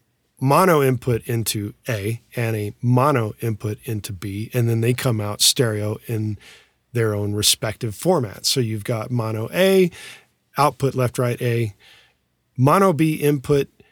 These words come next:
machine B, and stereo left, right of B output. So it, it's really crazy. And to get even further nutty with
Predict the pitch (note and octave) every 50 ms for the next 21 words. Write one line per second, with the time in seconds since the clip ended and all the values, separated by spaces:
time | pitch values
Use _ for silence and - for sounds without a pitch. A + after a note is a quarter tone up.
0 | _ _ _ _ _ _ _ _ - - A#2 G#2 - - C#3+ C#3 B2+ A#2 A#2+ A#2
1 | A2 G#2+ _ - - - _ - C3 A#2 A#2 A#2 G#2+ G#2 - - - D#3 C#3 C3+
2 | C3 A#2+ A#2+ A#2 A#2+ A2+ - - C3+ B2 A#2+ A#2 A2 G#2 G2 - A2 G#2+ G#2 -
3 | _ - - B2 A#2 A2 _ - A#2 G2+ - _ - - - - - - - D#3+
4 | C#3 - - D#3 D3 C#3 C3+ - D#3 B2+ - C3 C3+ D#3+ F3+ E3+ D3 B2+ - D3+
5 | D3+ C#3+ B2 A#2 A2 A2+ B2 C#3 D3 B2+ D3 C#3 D3 F3 F3 F#3 E3+ D3+ C#3+ B2+
6 | - - - - G3 G#3+ A3+ G3+ F3+ E3 D3 - - C3+ C#3 C#3 C#3+ D#3 F3 E3
7 | C3 A#2+ G#2+ _ - B2+ B2 A#2+